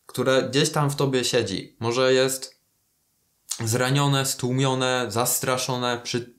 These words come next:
przygniesione, żeby ono wyszło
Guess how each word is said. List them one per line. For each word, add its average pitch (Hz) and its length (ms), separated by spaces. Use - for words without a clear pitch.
przygniesione, 127 1600
żeby 127 380
ono 139 220
wyszło - 640